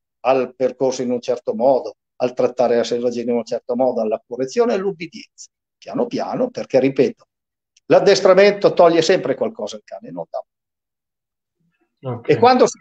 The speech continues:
Speaker 1: parla, e quando si parla di selvaggina che è utile al cane da ferma, guardate che non c'è da confondere la brigata di Starne con la nidiata dei fagiani,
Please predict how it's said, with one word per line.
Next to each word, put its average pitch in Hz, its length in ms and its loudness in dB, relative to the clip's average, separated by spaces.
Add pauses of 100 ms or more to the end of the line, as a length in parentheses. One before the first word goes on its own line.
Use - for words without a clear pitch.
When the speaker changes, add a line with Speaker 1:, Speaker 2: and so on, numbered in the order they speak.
Speaker 1:
parla, 208 500 4 (100)
e 240 140 2
quando 247 260 6
si 180 180 -4
parla 208 380 4
di 196 360 -2 (280)
selvaggina 196 840 2
che 185 160 -2
è 190 180 6
utile 202 340 0
al 170 80 2
cane 185 260 2
da 170 120 2
ferma, 131 500 -4 (320)
guardate 156 680 2
che 135 420 -2 (440)
non 170 280 2
c'è 233 180 2
da 220 100 4
confondere 170 680 0
la 147 160 2
brigata 160 480 2
di 139 120 -6
Starne 185 840 2
con 175 320 2
la 160 100 4
nidiata 165 460 0
dei 151 160 -4
fagiani, 120 580 -6